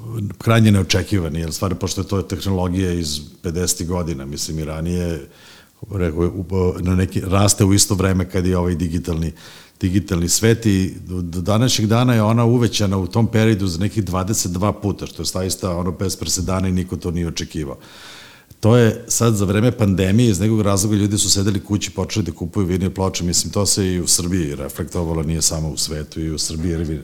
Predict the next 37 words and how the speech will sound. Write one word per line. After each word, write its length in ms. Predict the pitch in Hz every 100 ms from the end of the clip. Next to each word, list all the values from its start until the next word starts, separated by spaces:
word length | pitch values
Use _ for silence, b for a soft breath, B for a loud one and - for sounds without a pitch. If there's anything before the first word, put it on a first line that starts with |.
| 69 - -
prodaja 300 | 90 85 82
vinila 320 | 87 92 90
od 60 | 85
dve 120 | 87
hiljade 180 | 90 85
dvadesete 340 | 92 87 90
godine 300 | 87 82 87
dramatično 520 | 76 78 76 80 -
skočila. 520 | - 90 - 113 110 107 B B B B -
Međutim, 500 | 90 95 - 120 104
šta 200 | - 113
se 120 | 104 101
desilo? 360 | 110 - 92
Niko 220 | 98 95
nije 120 | 117 110
očekivao 440 | 107 - 113 113
da 80 | 95
će 120 | -
biti 240 | 101 -
tako 240 | 92 98 98
brz 460 | 87 110 98 80
i, 60 | 90 90
i 240 | 90 104 95
agresivan 580 | 104 104 - 95 90 90
rast, 260 | 92 -
da 60 | 78
kažem, 340 | - 101 101
tako 260 | 101 92 113
da 280 | 104 101 87
nema 300 | 95 107 104
dovoljno 640 | 104 107 101 98 95 85 - B B B B
fabrika, 760 | - 92 85 107 - 92 82 - - -
<laughs> 300 | - - -
ovaj, 220 | - 120
vinila 500 | 95 95 98 104 107 85
u 100 | 85
svetu 680 | - 92 98 107 113 95